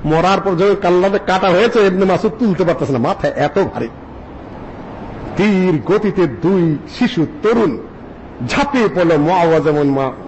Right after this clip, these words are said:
মুআজ। ইকরামা বিন আবু জেহেল যুদ্ধের মাঠে পরে ইসলাম গ্রহণ করেছে। এমন জোরে আঘাত হেনেছে যে একটার হাত কেটে গেছে।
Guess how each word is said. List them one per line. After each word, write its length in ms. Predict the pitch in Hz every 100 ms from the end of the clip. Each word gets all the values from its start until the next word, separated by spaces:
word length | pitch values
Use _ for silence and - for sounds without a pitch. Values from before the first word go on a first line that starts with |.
| 104
মুআজ। 320 | 127 131 110 - - - - - - - - 67 - - - - - - - - -
ইকরামা 360 | 196 - 208 202
বিন 100 | 214
আবু 220 | 202 214
জেহেল 280 | 208 202 214
যুদ্ধের 260 | 214 196
মাঠে 180 | 214 196
পরে 200 | 190 202
ইসলাম 300 | 185 214 185
গ্রহণ 220 | 180 160
করেছে। 260 | 143 127 - - - - - -
এমন 400 | 139 139 220 180
জোরে 220 | 165 170
আঘাত 360 | 151 117 147 127 -
হেনেছে 380 | 147 226 - 156
যে 200 | 139 131 117 - - -
একটার 300 | 143 - 117 -
হাত 220 | 160 -
কেটে 200 | 165 143
গেছে। 300 | 131 139 131